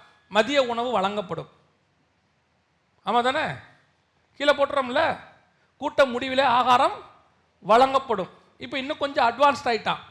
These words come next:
என்னது? கூட்டத்தின் முடிவிலே சிக்கன் பிரியாணி போடப்படும். ஏன்னா இப்ப சாப்பாடு சாப்பிடணும்னா இப்ப அவன்லாம் சுதாரிச்சுட்டான், வெஜ்ஜா நான்வெஜ்ஜான்னு.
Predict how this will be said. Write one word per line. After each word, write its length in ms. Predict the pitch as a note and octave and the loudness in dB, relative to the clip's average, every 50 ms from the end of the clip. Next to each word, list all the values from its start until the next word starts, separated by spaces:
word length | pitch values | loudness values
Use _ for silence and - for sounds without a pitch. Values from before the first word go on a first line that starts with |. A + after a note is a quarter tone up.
| - _ _ _ _ _ _ _ - | -20 _ _ _ _ _ _ _ -10
என்னது? 480 | G3+ A#3+ C#4+ C#4+ C#4 D4 D4+ D#4+ E4 F#4+ - - _ _ _ _ _ _ _ _ _ _ _ _ _ _ _ | -4 -2 -2 0 0 -2 -4 -4 -6 -8 -12 -18 _ _ _ _ _ _ _ _ _ _ _ _ _ _ _
கூட்டத்தின் 520 | - C4+ D4 - D4+ C#4+ - C#4 B3+ B3 B3+ | -8 -6 -2 -2 -2 -2 -2 -6 -8 -8 -8
முடிவிலே 260 | C4+ C4 C4+ D4 C#4+ - - - | -6 -4 -4 -4 -4 -6 -8 -12
சிக்கன் 400 | F#4 - - E4+ E4 E4 D#4 D4 | -14 -10 -6 -6 -4 -4 -4 -6
பிரியாணி 360 | C#4 C#4 C#4+ C#4 C4 C4 A#3+ | -2 2 2 2 2 0 -2
போடப்படும். 440 | A#3+ A#3 A3+ G#3 F#3 F#3 E3 - - | -2 -2 -2 -4 -6 -8 -10 -8 -6
ஏன்னா 220 | A#3 C4+ C#4 D4 | -4 -2 0 0
இப்ப 140 | C#4+ B3+ B3+ | 0 -2 -2
சாப்பாடு 420 | - C4+ C#4 D#4 - D#4+ D#4 D4 - | 0 0 0 2 2 2 2 2 2
சாப்பிடணும்னா 440 | C#4+ C#4+ C#4 D4+ C#4 C4+ C#4 D4 D#4 | 2 2 2 2 0 0 0 -2 -4
இப்ப 220 | D4 C4 C4+ B3+ | -4 -2 -2 -2
அவன்லாம் 260 | B3+ C4+ C#4 D4 C4+ | 0 0 -2 -2 -4
சுதாரிச்சுட்டான், 580 | - C#4+ C#4 D4 C#4+ C4 G3+ - - A#3 F#3+ - - | -4 -2 0 0 -2 -2 -4 -10 -6 -4 -4 -4 -4
வெஜ்ஜா 280 | F#3+ A3+ G3+ F#3 C4+ C4 | -8 -6 -4 -2 -2 0
நான்வெஜ்ஜான்னு. 600 | A#3+ A#3 B3 B3 A#3+ A3+ F#3+ A3+ G#3+ F#3+ D#3+ | 0 0 -2 -2 -4 -4 -2 -2 -2 -4 -6